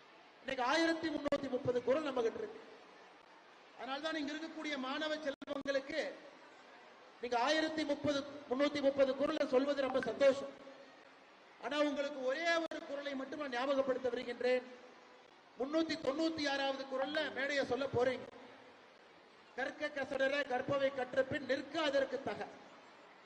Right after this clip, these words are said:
அது யாருக்கு பொருந்துகிறதோ இல்லையோ, இந்த அரங்கத்தில் இருக்கக்கூடிய குழந்தை செல்வங்களுக்கு அது பொருந்தும். "கற்க கசடர கற்பவை கற்ற பின் நிற்க அதற்கு தக."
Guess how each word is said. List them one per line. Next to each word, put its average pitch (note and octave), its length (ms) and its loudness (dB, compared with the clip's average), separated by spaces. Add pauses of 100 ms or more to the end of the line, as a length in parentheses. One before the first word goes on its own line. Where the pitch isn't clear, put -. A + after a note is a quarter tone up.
(340)
அது C4+ 180 -2
யாருக்கு D4 400 4
பொருந்துகிறதோ C#4 720 4
இல்லையோ, C4+ 560 2 (960)
இந்த B3 180 0
அரங்கத்தில் D#4 540 2
இருக்கக்கூடிய D4 640 2
குழந்தை D#4+ 420 4
செல்வங்களுக்கு C4+ 580 2
அது A#3+ 120 4
பொருந்தும். A3 420 0 (1160)
"கற்க D4 340 2
கசடர C#4 600 2
கற்பவை C#4+ 540 2
கற்ற C4 300 2
பின் D4 240 0
நிற்க C4+ 360 0
அதற்கு C4 440 2
தக." G#3+ 300 -4